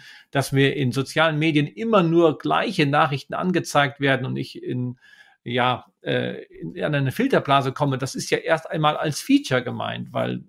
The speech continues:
das System verstanden hat, diese Nachrichten mag ich und es schlägt mir immer mehr vor. Es ist ja gar nicht originär gemeint als Bevormundung des Menschen, aber es ist letztendlich etwas, was darauf hinausläuft. Und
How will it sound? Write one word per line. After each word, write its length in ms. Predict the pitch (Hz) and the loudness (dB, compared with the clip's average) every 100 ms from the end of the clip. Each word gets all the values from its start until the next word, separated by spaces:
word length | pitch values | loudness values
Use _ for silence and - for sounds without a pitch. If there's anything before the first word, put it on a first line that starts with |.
| _ | _
das 360 | 127 123 - - - | -8 -8 -12 -16 -8
System 400 | 123 - 156 139 | -8 -4 -4 -4
verstanden 540 | 113 - 175 202 165 | -6 -4 -4 -2 2
hat, 320 | 160 - - | 2 0 -4
diese 220 | 160 147 | 0 0
Nachrichten 580 | 127 135 139 127 - 117 | 2 0 -2 -8 -10 -8
mag 340 | 123 180 220 - | 0 0 0 -4
ich 280 | 196 185 - - _ - | -8 -8 -16 -20 _ -6
und 120 | 151 | -4
es 60 | 135 | 0
schlägt 300 | 147 143 151 | 0 0 -2
mir 80 | |
immer 320 | - 196 175 165 | 0 4 4 6
mehr 220 | 165 160 | 4 2
vor. 440 | - 180 113 - _ - _ _ | 4 2 2 -4 _ -20 _ _
Es 100 | 131 | -10
ist 120 | 151 | -2
ja 300 | 143 135 - - | 0 0 -2 -4
gar 160 | 147 | -2
nicht 220 | 143 131 - | -2 -4 -2
originär 480 | 147 135 135 156 | 0 2 2 2
gemeint 440 | 139 131 160 170 - | 2 0 0 0 -6
als 220 | 135 - | -8 -6
Bevormundung 840 | 139 - 165 190 185 170 156 147 127 | -8 -4 2 4 4 0 0 -2 -4
des 200 | 123 147 | -6 -2
Menschen, 440 | 143 135 - 127 | -2 -2 -4 -4
aber 360 | 139 123 127 - - | -2 0 0 -4 -8
es 380 | 147 - - - _ _ _ | -8 -6 -12 -16 _ _ _
ist 360 | 190 185 - _ - | 2 2 -6 _ 0
letztendlich 540 | 147 147 156 147 143 | 0 2 0 0 0
etwas, 280 | 147 139 - | 0 0 0
was 180 | 135 - | -2 2
darauf 320 | 143 143 143 | 4 4 4
hinausläuft. 920 | 202 190 190 240 - 143 127 127 - _ _ _ _ _ - | 4 6 6 4 4 2 2 0 -12 _ _ _ _ _ -8
Und 280 | 127 127 | -8 -8